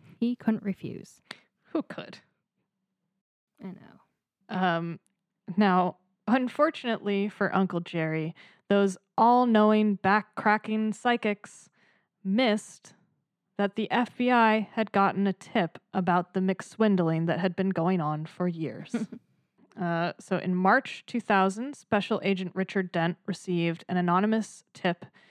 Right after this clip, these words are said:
Speaker 2: that, uh, someone called Uncle Jerry had been rigging the McDonald's monopoly for years. Dent worked in the F B I's Jacksonville field office,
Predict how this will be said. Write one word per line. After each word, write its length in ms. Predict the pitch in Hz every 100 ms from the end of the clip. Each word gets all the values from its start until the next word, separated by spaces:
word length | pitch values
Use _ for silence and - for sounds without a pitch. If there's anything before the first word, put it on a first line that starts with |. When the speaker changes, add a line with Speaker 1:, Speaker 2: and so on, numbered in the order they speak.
| _ _ _
Speaker 2:
that, 460 | 180 165 - - - _
uh, 280 | 175 160 160 -
someone 540 | - - 214 202 196 196
called 600 | - 185 175 160 147 - _
Uncle 240 | 208 226 220
Jerry 440 | 240 226 196 233
had 260 | - 220 202
been 200 | 226 196
rigging 420 | 202 202 202 202
the 60 |
McDonald's 540 | 196 202 160 156 160 -
monopoly 540 | 175 170 - 180 156
for 180 | 156 160
years. 640 | 160 175 156 - - - _ _ _ _ _ _ _ _ 180
Dent 280 | 196 208
worked 240 | - 208 214
in 80 | 208
the 100 | -
F 160 | 190
B 100 | 202
I's 300 | 185 180 170
Jacksonville 640 | - 175 214 214 208 196
field 360 | 190 - 202 185
office, 640 | 156 165 180 220 - -